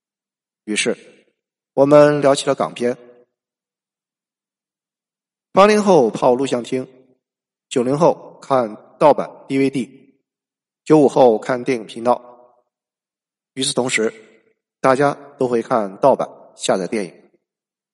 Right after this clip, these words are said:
总之，无论是用什么形式看的，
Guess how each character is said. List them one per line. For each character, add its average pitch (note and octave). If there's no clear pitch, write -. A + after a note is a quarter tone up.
总 E3+
之， -
无 C3
论 C#3
是 -
用 C#3+
什 G#2+
么 A#2
形 A#2+
式 C3
看 A#2
的， -